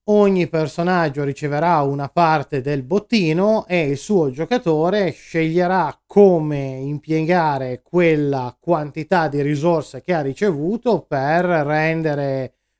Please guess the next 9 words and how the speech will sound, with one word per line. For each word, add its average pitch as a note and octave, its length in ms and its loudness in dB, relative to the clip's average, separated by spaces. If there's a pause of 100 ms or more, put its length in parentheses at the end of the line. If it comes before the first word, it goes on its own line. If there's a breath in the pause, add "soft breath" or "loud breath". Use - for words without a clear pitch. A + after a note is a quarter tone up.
(200)
più E3+ 100 4
ottimizzato D3+ 800 0
il C#3 80 -4
suo D#3 160 -4
personaggio D#3+ 800 -2
o D3+ 240 -2
anche D#3+ 360 -2
solo D3 540 0
renderlo D3+ 840 -2